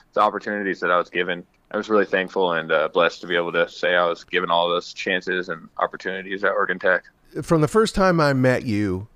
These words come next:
Speaker 2: there was always two goals you had. You wanted to play basketball professionally, and you wanted to coach. So the, when you graduated, you were able to, uh, you got that opportunity. You were able to go over to Portugal and play professional basketball.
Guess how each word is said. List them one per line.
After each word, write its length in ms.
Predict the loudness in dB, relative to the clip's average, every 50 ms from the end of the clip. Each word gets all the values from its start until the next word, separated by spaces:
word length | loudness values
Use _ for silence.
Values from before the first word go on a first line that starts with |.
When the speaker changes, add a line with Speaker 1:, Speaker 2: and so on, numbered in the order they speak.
| _ -12
Speaker 2:
there 200 | -4 0 2 4
was 120 | 4 4 4
always 280 | 4 4 4 4 2
two 240 | 0 0 0 0 2
goals 500 | 4 4 4 4 4 2 0 -2 -4 -4
you 140 | -6 -4 -2
had. 420 | -2 -2 -2 -2 -4 -6 -10 -14 _ _ _ _ 2
You 120 | 2 4
wanted 320 | 6 6 4 4 4 2 2
to 280 | 4 4 4 4 2 0 -2
play 240 | 0 0 2 2 2
basketball 680 | 2 2 2 2 2 0 -2 -4 0 2 4 4 4 2
professionally, 920 | 2 0 0 0 2 2 2 2 2 0 -2 -2 0 0 0 0 -2 -2
and 140 | -2 -2 0
you 80 | 2 2
wanted 380 | 4 4 4 4 2 0 -2
to 80 | -4 -4
coach. 520 | 0 0 2 2 2 0 -4 -8 -16 -18 _ _
So 220 | -2 2 4 4
the, 240 | 6 6 4 4 2 -4 _ _ -20 -14 -8
when 280 | -2 2 4 4 4
you 100 | 4 4
graduated, 760 | 4 4 4 6 4 4 4 4 4 6 6 6 4 4 4
you 120 | 4 6 6
were 120 | 6 6
able 200 | 6 4 4 2 0
to, 340 | 2 2 2 4 4 4
uh, 40 | 4
you 160 | 4 2 2
got 160 | 2 2 2 4
that 140 | 4 4 6
opportunity. 580 | 4 4 2 0 -2 0 0 0 0 2 2
You 120 | 2 2 4
were 100 | 4 4
able 200 | 4 4 2 0
to 80 | 0
go 160 | 2 4 4 4
over 120 | 4 4
to 80 | 2 0
Portugal 600 | 0 2 2 2 2 0 -2 -4 0 0 2 2
and 100 | 0 2
play 300 | 2 4 4 4 2 2
professional 560 | -2 -4 0 2 2 2 0 0 -4 -4 -2
basketball. 840 | 0 2 2 2 0 -2 -2 -4 -2 2 2 2 2 0 -2 -6